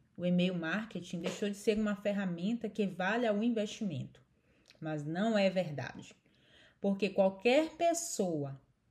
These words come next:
que forneça seus dados para entrar na lista de contatos da instituição de ensino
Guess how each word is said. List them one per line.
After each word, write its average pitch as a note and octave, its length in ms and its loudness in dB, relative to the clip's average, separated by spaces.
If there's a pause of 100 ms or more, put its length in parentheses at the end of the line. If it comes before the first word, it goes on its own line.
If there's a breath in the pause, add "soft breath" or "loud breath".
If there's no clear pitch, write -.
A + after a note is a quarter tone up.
(380 soft breath)
que G#3+ 140 4
forneça E3+ 800 0
seus G#3 300 -2
dados C#3 580 -4
para E3+ 240 -2
entrar D3+ 540 -4
na E3 120 -8
lista G3+ 400 -2
de G3 120 -6
contatos E3 640 -6
da D#3 100 -2
instituição F#3+ 600 -4
de A#3 80 0
ensino G3 600 0